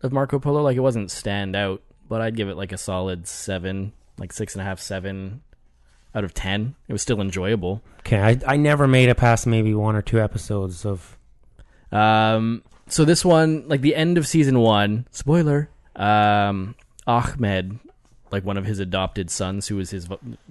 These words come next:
Speaker 1: Kublai Khan's vice regent.
Speaker 2: Very nice pronunciation, by the way.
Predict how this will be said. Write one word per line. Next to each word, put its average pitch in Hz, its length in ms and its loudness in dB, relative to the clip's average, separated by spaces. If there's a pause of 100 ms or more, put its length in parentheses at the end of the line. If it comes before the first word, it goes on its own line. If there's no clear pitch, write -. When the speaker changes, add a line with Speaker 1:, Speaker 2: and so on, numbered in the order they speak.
(200)
Speaker 1:
Kublai 101 320 -4
Khan's 92 420 -6
vice 90 320 -8
regent. 104 460 -4
Speaker 2:
Very 120 180 6
nice 110 180 2
pronunciation, 104 640 2
by 90 100 0
the 87 60 -2
way. 98 180 -4